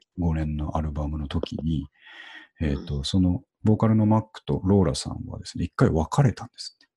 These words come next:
Speaker 2: あ、そうなんですか？
Speaker 1: うん。で、その感情がすごく色濃く出たアルバムだって書いてあって。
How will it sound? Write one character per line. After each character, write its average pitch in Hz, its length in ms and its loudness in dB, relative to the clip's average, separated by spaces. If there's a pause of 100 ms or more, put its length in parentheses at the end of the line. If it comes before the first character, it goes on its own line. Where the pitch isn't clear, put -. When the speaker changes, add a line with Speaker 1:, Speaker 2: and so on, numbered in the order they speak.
(320)
Speaker 2:
あ、 104 160 2
そ - 240 0
う 240 100 8
な 117 100 0
ん - 40 -4
で - 60 -14
す - 80 -10
か？ - 120 -2
Speaker 1:
う 113 80 8
ん。 95 240 4
で、 113 120 2
そ - 160 2
の 156 360 4
感 139 260 8
情 131 220 6
が 135 140 4
す 117 160 0
ご 110 100 4
く 90 140 0
色 90 160 4
濃 - 140 -2
く 71 100 -8
出 71 100 0
た 71 140 -4
ア 67 40 -4
ル 69 80 -4
バ 67 140 -2
ム 67 100 -2
だ 69 80 0
っ 69 40 -2
て - 200 -16
書 71 60 -8
い - 60 -10
て - 100 -14
あ - 40 -12
っ - 40 -18 (140)
て。 71 240 -6